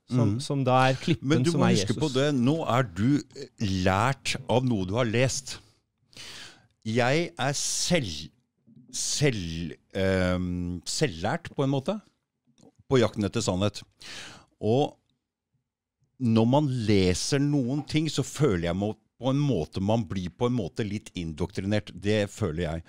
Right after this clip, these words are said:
Speaker 2: Og hvis man er, står friere i jakten på sannhet, og i, du skal ikke se bort ifra at den energien og den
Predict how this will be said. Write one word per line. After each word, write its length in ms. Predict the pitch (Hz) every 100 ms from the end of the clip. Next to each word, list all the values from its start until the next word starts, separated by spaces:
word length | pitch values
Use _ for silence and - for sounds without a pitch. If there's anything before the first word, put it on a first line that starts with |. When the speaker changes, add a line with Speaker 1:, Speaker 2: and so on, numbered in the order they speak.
| - - - - _ -
Speaker 2:
Og 120 | 95
hvis 180 | 110 -
man 140 | 127
er, 120 | 110
står 260 | 113 - 113
friere 720 | - - 135 101 78 80 113 123
i 100 | 110
jakten 280 | 95 - 95
på 100 | 107
sannhet, 440 | - 87 113 139 -
og 200 | 104 107 -
i, 120 | - _ _ _ _ _ 131
du 120 | 139
skal 180 | - 131
ikke 120 | 131
se 100 | 175
bort 160 | 135 107
ifra 180 | 107 117
at 80 | 110
den 380 | 110 117 123 - - _ _ _ _ _ _
energien 960 | 110 107 123 - - - 98 107 165 170
og 100 | 120
den 400 | 120 123 120 -